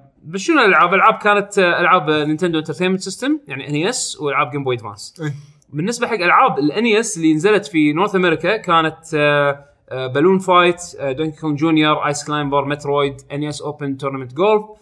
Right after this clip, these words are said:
Speaker 1: سوبر ماريو بروز، ليجند اوف زيلدا، راكين كرو، يوشي، آه، وزيلدا تو،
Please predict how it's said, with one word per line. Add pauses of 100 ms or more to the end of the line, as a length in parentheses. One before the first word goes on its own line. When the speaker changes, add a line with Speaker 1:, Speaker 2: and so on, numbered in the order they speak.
(160)
Speaker 1:
سوبر
ماريو
بروز،
ليجند
اوف
زيلدا،
راكين
كرو، (240)
يوشي، (580)
آه،
وزيلدا
تو،